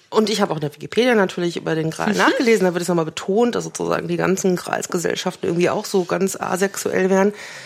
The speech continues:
Speaker 1: Das heißt, äh, dieses Begehren wird auch immer mit so einem sexuellen, ich meine, das ist wahrscheinlich die Theorie
Speaker 2: Ja.
Speaker 1: der Dissertation,
Speaker 2: <laughs>
Speaker 1: äh, ist ein sexuell, weil die, die ihn haben, die sind ja nicht mehr sexuell aktiv. Oder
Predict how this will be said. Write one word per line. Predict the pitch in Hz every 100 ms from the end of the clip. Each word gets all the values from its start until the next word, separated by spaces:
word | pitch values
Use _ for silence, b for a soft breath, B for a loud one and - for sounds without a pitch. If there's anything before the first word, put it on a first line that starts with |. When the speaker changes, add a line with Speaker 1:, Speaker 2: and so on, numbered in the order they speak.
| B B B
Speaker 1:
Das | 208 196
heißt, | 196 202 202
äh, | - 190 190 - - -
dieses | 196 196
Begehren | - 170 - 160 208 240
wird | 226 -
auch | 202 -
immer | 214
mit | 233
so | 226
einem | 226
sexuellen, | 214 214 - - 180
ich | 170
meine, | 170 160 -
das | 170
ist | 165
wahrscheinlich | 165 175 160
die |
Theorie | 165 175 190
Speaker 2:
Ja. | 202
Speaker 1:
der | 202 226
Dissertation, | 240 240 233 233 240 226 220
Speaker 2:
<laughs> | 247 - 330 311 233 214 220 226 226
Speaker 1:
äh, |
ist | 220
ein | 220
sexuell, | 208 208 - 196
weil | 190 196
die, | 190 208
die | 208 202 -
ihn | 196 190
haben, | 165 160 262 330
die | 294 269 262
sind | 254 254 254
ja | 240
nicht | 240 226
mehr | 180 156
sexuell | 147 - - -
aktiv. | - - - 160 -
Oder | - 180 175